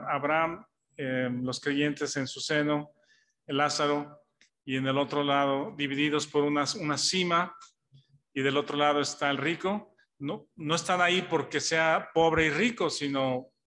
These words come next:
por, por, porque uno fue creyente y otro no creyó, pues uno fue justificado y otro no fue justificado. Y podían hablar aparentemente, podían verse aparentemente, no podían ir de un lado para otro.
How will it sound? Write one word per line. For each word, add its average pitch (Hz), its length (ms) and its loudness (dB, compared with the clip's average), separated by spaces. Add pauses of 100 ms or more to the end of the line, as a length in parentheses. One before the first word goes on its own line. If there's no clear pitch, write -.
(240)
por, 131 320 -6
por, 127 340 -6
porque 135 260 -4
uno 156 160 2
fue 160 200 0
creyente 156 500 0
y 151 60 2
otro 151 220 0
no 151 140 0
creyó, 170 400 0
pues 175 220 0
uno 160 160 -2
fue 165 140 -2
justificado 165 720 -2
y 151 80 2
otro 147 180 0
no 147 180 0
fue 147 140 0
justificado. 156 760 -2 (880)
Y 175 380 -2
podían 185 580 2
hablar 185 420 4
aparentemente, 190 800 0
podían 160 420 -2
verse 196 360 2
aparentemente, 190 840 0 (760)
no 151 260 0
podían 170 360 2
ir 175 320 0
de 156 100 0
un 185 160 0
lado 185 240 4
para 196 260 4
otro. 202 380 0